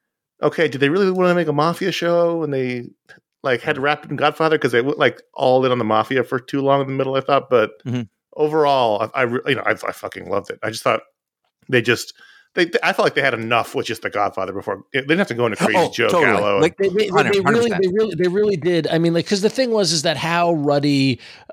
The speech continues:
Speaker 3: uh, also, I love that we said we're gonna be quick about this.
Speaker 2: <laughs>
Speaker 3: I love how, um, uh, the, the, the, how Ruddy was able to get the movie shot in New York. You need to tell the Ruddy mafia kind of
Speaker 1: Sure,
Speaker 3: like,
Speaker 1: you
Speaker 3: like,
Speaker 1: have to,
Speaker 3: like
Speaker 1: yeah.
Speaker 3: the, like,
Speaker 2: Yeah.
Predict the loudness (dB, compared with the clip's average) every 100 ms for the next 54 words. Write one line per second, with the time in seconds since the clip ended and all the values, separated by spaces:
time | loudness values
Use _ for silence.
0 | -4 0 2 2 2 2 2 2 2 0
1 | 0 -2 -2 -2 0 0 0 -2 -4 -2
2 | 0 2 2 2 0 2 2 2 0 -4
3 | -10 -4 0 2 2 2 2 0 -2 -10
4 | -6 -6 -2 -2 0 0 -2 -8 -8 -2
5 | 0 2 2 0 0 2 2 2 2 2
6 | 2 2 2 0 -2 0 0 0 -2 -2
7 | 0 0 0 0 2 2 0 -2 -4 -4
8 | -4 -2 -4 -6 -6 -2 0 0 0 -2
9 | -2 0 2 4 2 0 -4 -10 -2 0
10 | 2 2 2 0 0 0 2 0 0 0
11 | 0 4 2 2 2 2 -2 0 2 2
12 | 0 2 2 2